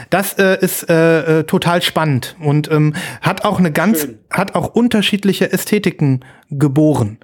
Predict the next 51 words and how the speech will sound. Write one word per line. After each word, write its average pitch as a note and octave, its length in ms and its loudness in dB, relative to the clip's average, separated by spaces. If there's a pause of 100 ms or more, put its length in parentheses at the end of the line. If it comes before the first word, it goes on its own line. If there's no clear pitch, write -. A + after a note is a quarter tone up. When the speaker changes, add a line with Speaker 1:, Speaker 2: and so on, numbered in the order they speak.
(340)
Speaker 1:
was D3 220 -2
wir D#3+ 140 2
aus D3+ 100 2
der E3 80 0
Speaker 2:
Schön, D#3+ 80 2
Speaker 1:
Musik D#3 320 2
Speaker 2:
schön, D3+ 240 -8 (140)
schön. A#2 120 -6
Speaker 1:
dann D#3 160 0
auch D#3 180 -4
kennen. A2+ 340 -4 (100)
Genau. A#2+ 380 0 (180)
Ja. C#3 140 2
Speaker 2:
Sven, E3+ 220 0
da, E3 260 -2
das E3 180 -10
kannst E3+ 220 -6
du, F3+ 60 -8
das D#3 180 -12
kannst D#3+ 200 -8
du D#3+ 40 -8
bei C#3+ 120 -8
Wikipedia C3+ 440 -8
so C#3 160 -6
reinschreiben. G#2+ 580 -10
Das A#3+ 200 -4 (360)
Speaker 1:
<laughs> - 320 -4
Speaker 2:
unterschreibe D#3 480 0
ich D3 80 -6
sofort. D3 380 -2
Speaker 1:
Ja, D#3 100 4
ja. C#3 160 4
Speaker 2:
Sehr D#3+ 80 -2
schön, D#3+ 300 -4
diese C#3 140 -4
Begriffe C#3+ 320 -2
getrennt. C#3 420 -4 (320)
Bei D#3+ 160 2
Vaporwave A#3 520 0
muss A#3 180 -4
man A#3 120 -4
übrigens A3 400 -6
auch F3 160 -6
sagen, F3+ 380 -2
wir D#3 100 -2
waren D#3+ 220 -2
ja G3 100 -4
auch F#3+ 160 -4
bei F3+ 140 -2
der E3 160 -2
Ästhetik. E3 680 -8